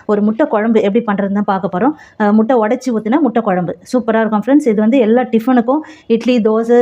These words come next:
சாப்பாடு, சப்பாத்தி எல்லாத்துக்குமே சூப்பரா, அஹ், சூட்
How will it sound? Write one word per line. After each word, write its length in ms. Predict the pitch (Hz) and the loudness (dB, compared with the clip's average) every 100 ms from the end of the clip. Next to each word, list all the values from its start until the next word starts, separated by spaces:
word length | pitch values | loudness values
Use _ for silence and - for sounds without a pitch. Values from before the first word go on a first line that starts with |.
| 240 | 2
சாப்பாடு, 420 | 214 208 226 214 220 | -2 0 0 0 0
சப்பாத்தி 340 | 220 220 220 226 | 0 -2 0 0
எல்லாத்துக்குமே 440 | 208 285 262 247 262 233 | 2 0 0 2 2 0
சூப்பரா, 260 | 208 226 269 - - 220 | 0 0 -2 -6 -10 -2
அஹ், 360 | 214 214 202 202 190 | 0 0 0 -4 -4
சூட் 180 | 226 | -2